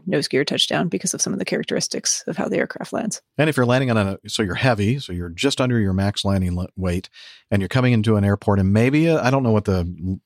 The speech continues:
Speaker 2: the runway length there, uh, at Ponta Delgada is, but, you know, if you're thinking, "Yeah, I need, I need to really get, you know, on these brakes a little bit faster than I normally do,"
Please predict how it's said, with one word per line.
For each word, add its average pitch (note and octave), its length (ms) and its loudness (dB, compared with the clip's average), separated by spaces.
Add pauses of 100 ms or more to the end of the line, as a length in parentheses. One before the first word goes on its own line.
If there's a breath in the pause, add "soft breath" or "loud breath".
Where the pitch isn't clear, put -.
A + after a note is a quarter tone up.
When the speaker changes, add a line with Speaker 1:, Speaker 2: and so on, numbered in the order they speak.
Speaker 2:
the E2+ 360 -2
runway F#2 320 4
length F#2 340 2 (160)
there, F2 500 0
uh, F2+ 380 -4
at F2 180 -4 (320)
Ponta F2 340 -2
Delgada F2 460 0 (500 loud breath)
is, F#2 300 2
but, G2 260 2
you A#2 80 2
know, A#2+ 80 4
if G#2 100 0
you're A#2 120 2
thinking, A#2+ 340 2
"Yeah, C3+ 240 4
I B2+ 60 4
need, B2 200 4
I G#2+ 120 4
need A#2 180 4
to G#2+ 80 4
really G#2+ 240 4
get, G2+ 220 0 (580 soft breath)
you G#2+ 80 0
know, F2+ 220 0 (240)
on G#2+ 160 4
these G2 160 2
brakes G#2 600 2
a F2 60 -6
little G2 180 2
bit F#2+ 160 -2 (720)
faster G#2 420 2
than G#2+ 140 4
I G2 80 4
normally G#2 360 4
do," G#2+ 300 4